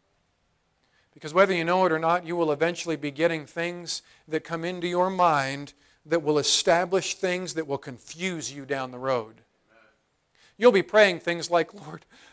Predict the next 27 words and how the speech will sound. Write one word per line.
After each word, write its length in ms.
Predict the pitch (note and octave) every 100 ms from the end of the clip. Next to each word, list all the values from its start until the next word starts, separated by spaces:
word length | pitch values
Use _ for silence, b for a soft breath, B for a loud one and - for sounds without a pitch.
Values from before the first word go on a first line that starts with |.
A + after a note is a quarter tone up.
| b
Lord, 300 | B3+ A3+ A3+ _ _ B B B B _ - D#4 _ _ b _ _
please, 380 | - D#4 - - - b b
please 200 | - E4
don't 200 | - A#3+ A3
let 160 | A#3+
me 100 | A3
go. 460 | A#3 - C#4+ D4 - - A4 G4
Please 280 | - G4 D4
keep 240 | - F4
me 160 | C4 D#4+
in 100 | D#4+
your 140 | D#4+
hands." 580 | D#4+ G4 D4+ F4 E4+ - b b b b
And 160 | D#3+
you 120 | G3
don't 140 | C#4 C4
need 100 | C4
to 60 |
be 100 | A3
praying 380 | F#3+ G3+ C4 C#4
that. 180 | D3+ B2
He's 160 | F3 F3
not 180 | F#3
gonna 160 | F#3 C4
let 220 | A#3+ D3
you 80 | D3
go. 280 | B2 A2+